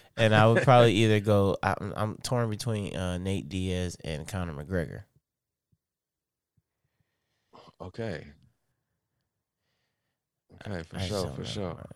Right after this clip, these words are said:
Speaker 1: I mean, I'm, I'm just thinking about, you know, tactical, you know what I'm saying?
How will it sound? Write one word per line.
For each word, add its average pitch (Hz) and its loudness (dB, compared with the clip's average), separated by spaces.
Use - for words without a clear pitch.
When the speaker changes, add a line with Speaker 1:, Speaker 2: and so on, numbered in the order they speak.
Speaker 1:
I 101 -14
mean, 98 -10
I'm, 101 -10
I'm 113 -6
just 123 -8
thinking 110 -6
about, 98 -6
you 104 -8
know, 98 -10
tactical, 95 -8
you 85 -18
know 80 -10
what 80 -10
I'm 80 -10
saying? 80 -12